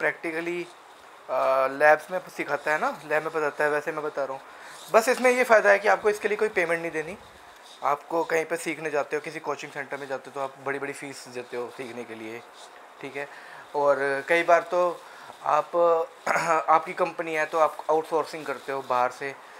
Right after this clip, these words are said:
अ, employees को रखते हो specially, अ, काम करने के लिए, Excel पे काम करने के लिए, ताकि वो आपके लिए कोई formula या आपके लिए कोई Excel में कोई program छोटा सा, अ, develop करके दे आपके लिए, ताकि आप Excel पे काम कर सकें।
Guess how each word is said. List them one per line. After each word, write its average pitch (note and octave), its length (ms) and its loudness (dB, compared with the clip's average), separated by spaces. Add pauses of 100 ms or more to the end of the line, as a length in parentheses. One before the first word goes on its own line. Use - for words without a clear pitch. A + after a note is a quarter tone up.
(240)
अ, - 80 -8 (440)
employees C3+ 400 -4
को C#3+ 140 -6
रखते B2 280 -8
हो A#2+ 240 -4 (380)
specially, B2+ 520 -2
अ, A#2 40 -12 (760)
काम C3 180 2
करने B2 280 -6
के A2+ 60 -10
लिए, A2 240 -10 (260)
Excel A#2+ 220 -8
पे A#2+ 100 -10
काम A2 180 -2
करने G#2 240 -10
के G#2 80 -14
लिए, G#2+ 240 -10 (320)
ताकि C3 260 -2
वो B2+ 140 -4
आपके C3 240 -2
लिए C3 100 -6
कोई C3 320 -6 (420)
formula C#3 400 2
या C#3 340 2
आपके C3+ 420 4
लिए C#3 100 -4
कोई C#3 240 -6 (400)
Excel C#3 280 -6
में C#3 160 -8
कोई C3+ 300 -6
program C#3 680 -2
छोटा C3 280 -4
सा, B2 220 -4 (480)
अ, B2 160 0
develop C3 320 -2
करके B2+ 240 -8
दे A2+ 120 -4
आपके A2 240 -6
लिए, A2+ 220 -10 (280)
ताकि A#2+ 180 -2
आप A#2 80 -4
Excel A#2 260 -10
पे A#2 100 -14
काम A2 160 -10
कर A2 140 -14
सकें। - 200 -18